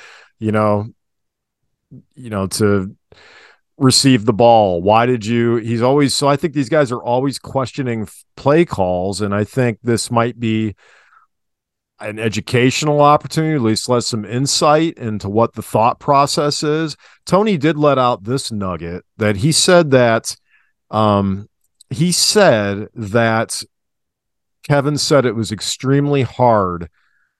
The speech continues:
switching up the offense in the last four games and calling plays, the last four games, the last six games of the season when the quarterback changed. He said he really, he told the media that he really struggled with that.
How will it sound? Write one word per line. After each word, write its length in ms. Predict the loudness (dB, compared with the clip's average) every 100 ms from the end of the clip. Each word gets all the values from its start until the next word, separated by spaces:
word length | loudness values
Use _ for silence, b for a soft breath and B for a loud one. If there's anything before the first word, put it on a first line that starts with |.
| _ _ _ _
switching 580 | -12 -6 -2 0 0 2
up 180 | 2 2
the 120 | 0 2
offense 580 | 2 0 -4 -6 -8 -8
in 80 | -6
the 80 |
last 400 | -2 0 0 -2
four 600 | -8 -4 0 2 0 -4 -8
games 480 | -6 -4 -4 -6 -8
and 240 | -8 -8 -2
calling 380 | 0 2 0
plays, 360 | -2 0 0 0
the 80 | -4
last 280 | -4 -4 -6
four 180 | -6
games, 240 | -6 -8 -4
the 80 | 0
last 340 | 0 0 0
six 220 | 0 0
games 380 | -2 -2 0 -2
of 80 | -6
the 80 | -4
season 640 | -4 -4 -4 -6 -8 -6
when 160 | -4 -4
the 80 |
quarterback 600 | -2 -2 0 -2 -4 -8
changed. 480 | -8 -10 -10 -14 -10
He 100 | -6
said 280 | 0 0 0
he 140 | -2
really, 340 | 0 2 4 2
he 100 | -2
told 320 | 0 2 2
the 80 | 0
media 560 | 0 -2 -2 -4 -8 -10 B B -6
that 120 | -2
he 120 | 0 0
really 360 | 4 4 4
struggled 600 | 0 -2 0 0 -2 -6
with 180 | -8 -10
that. 460 | -12 -14 -14 -16